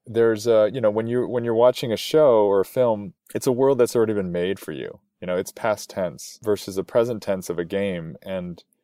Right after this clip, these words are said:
when you're playing a game, you're not, you, you can be in a world that someone's made for you. You are, I guess, but you can also be given a vehicle or a tool to explore a large number of potential worlds. And that's,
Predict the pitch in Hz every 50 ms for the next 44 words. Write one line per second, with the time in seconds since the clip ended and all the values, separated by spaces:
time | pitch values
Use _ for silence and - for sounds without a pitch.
0 | _ _ - 107 107 107 107 104 101 - - - - 180 139 131 110 95 - 117
1 | 123 123 120 104 101 101 92 - - 110 113 110 110 110 107 104 90 _ _ _
2 | _ - 120 123 101 139 139 127 - 185 202 202 175 123 113 107 101 98 92 95
3 | 92 92 90 87 - - 98 92 92 87 - - 87 87 - - 92 87 90 92
4 | 90 87 92 95 104 110 110 95 87 85 87 82 87 87 87 - - - - 92
5 | 87 - _ _ _ _ _ _ _ _ _ _ _ - 110 113 110 - - 120
6 | 120 120 - - 120 104 107 98 90 95 107 107 95 101 95 92 95 95 - -
7 | 101 90 85 101 101 104 98 92 - 95 90 90 90 87 85 82 - - - -
8 | 120 110 101 92 90 85 82 85 85 - _ _ _ _ _ _ _ - - 117
9 | 104 95 - - - - - 101 98 95 95 95 95 92 90 87 87 78 - _
10 | _ _ - - 104 101 95 98 101 98 90 - - 95 92 92 90 90 85 80
11 | - - - - - 113 110 101 - - 87 76 67 62 57 - - - - -
12 | - - - - 90 90 95 95 92 - - - - - -